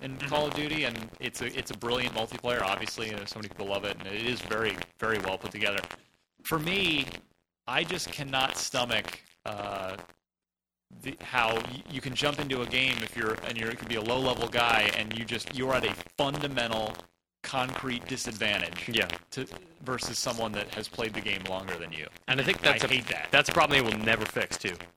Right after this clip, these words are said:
Speaker 1: I hate
Speaker 3: Because
Speaker 1: that.
Speaker 3: what they have works, and it works really well, and for those people, those crazy people who love to get slaughtered,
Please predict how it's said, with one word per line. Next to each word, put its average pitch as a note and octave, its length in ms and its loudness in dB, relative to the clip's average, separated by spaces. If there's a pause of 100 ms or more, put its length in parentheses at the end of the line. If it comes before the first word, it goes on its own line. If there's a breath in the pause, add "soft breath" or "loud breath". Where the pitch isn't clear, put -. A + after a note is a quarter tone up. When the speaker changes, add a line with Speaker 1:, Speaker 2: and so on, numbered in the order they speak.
Speaker 1:
I A#2 100 -2
hate B2 120 4
Speaker 3:
Because B2 260 4
Speaker 1:
that. - 160 -6
Speaker 3:
what B2+ 140 0
they C3+ 80 2
have B2 260 2
works, C#3 320 0
and A#2+ 80 -2
it A2+ 80 0
works A#2 220 0
really A#2 140 0
well, B2 260 4
and A#2+ 160 0
for B2 100 -4
those A#2 180 0
people, F3 280 0
those A2 180 0
crazy B2+ 320 -2
people B2 300 -2
who G#2 180 -4
love A2+ 260 2 (360)
to B2 80 2
get B2+ 280 4
slaughtered, D3 480 2